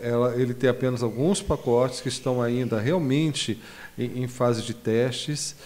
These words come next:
em fase de avaliação e tudo mais. Enfim, e eles estão lá disponíveis e o Sway é um desses pacotes que tá lá disponível pra gente testar, tá certo? Então, eu fiz basicamente esse tipo de instalação. E eu queria mostrar o que eu fiz de uma forma geral,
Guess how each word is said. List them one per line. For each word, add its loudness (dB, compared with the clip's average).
em -4
fase -2
de 0
avaliação 0
e -2
tudo -2
mais. -2
Enfim, -2
e 2
eles 0
estão -4
lá 2
disponíveis -2
e 0
o -2
Sway 2
é 2
um 2
desses -2
pacotes 0
que -10
tá -4
lá -2
disponível -6
pra -2
gente -6
testar, -4
tá -8
certo? 0
Então, 2
eu -2
fiz -4
basicamente -2
esse -4
tipo -6
de -4
instalação. -4
E -2
eu 0
queria 6
mostrar 2
o -4
que 0
eu 4
fiz 0
de -2
uma 4
forma 0
geral, 2